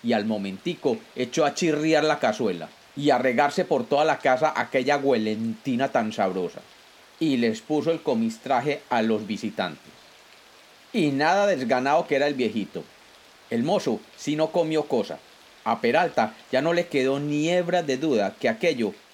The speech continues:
era un milagro patente. Y con todito aquel contento que le bailaba en el cuerpo,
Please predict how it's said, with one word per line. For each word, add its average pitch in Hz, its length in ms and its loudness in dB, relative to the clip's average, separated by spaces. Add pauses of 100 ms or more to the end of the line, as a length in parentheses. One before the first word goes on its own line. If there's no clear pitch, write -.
(120)
era 160 280 4
un 147 220 0
milagro 131 460 0
patente. 95 540 -4 (760)
Y 139 100 -2
con 110 300 -4
todito 151 640 -2
aquel 170 340 -4
contento 160 640 -4
que 143 100 0
le 123 140 2
bailaba 120 440 2
en 156 100 -4
el 120 160 -2
cuerpo, 151 460 -2